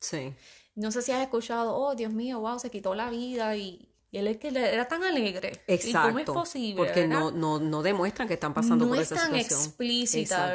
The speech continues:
Speaker 2: ¿verdad? No es tan explícito, pero sí hay unas señales, eh, que podemos, que nos pueden dar, ¿verdad? Eh, indicativo de que la persona puede cometer suicidio, suicidio. Por ejemplo, verbalizaciones. ¿Cuánto desearía no haber nacido?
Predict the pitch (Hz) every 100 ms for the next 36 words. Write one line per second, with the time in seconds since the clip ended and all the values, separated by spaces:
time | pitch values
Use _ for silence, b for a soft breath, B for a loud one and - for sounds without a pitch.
0 | 180 196 214 220 214 285 277 247 - 202
1 | 196 190 190 220 233 - 294 311 349 349
2 | 349 330 320 254 196 196 - 233 214 196
3 | 190 - 226 214 226 214 233 277 - -
4 | _ _ _ _ _ 285 262 285 285 294
5 | 294 269 254 220 214 214 233 233 B B
6 | B 214 208 196 190 - 226 214 220 226
7 | 294 285 240 190 185 185 180 - 196 202
8 | 208 208 196 202 208 196 196 190 190 -
9 | 180 180 - B B B - 214 202 175
10 | - _ B B B B - 226 220 208
11 | 196 185 185 190 190 185 208 202 180 -
12 | 208 220 262 262 262 254 247 202 190 190
13 | 185 - - - -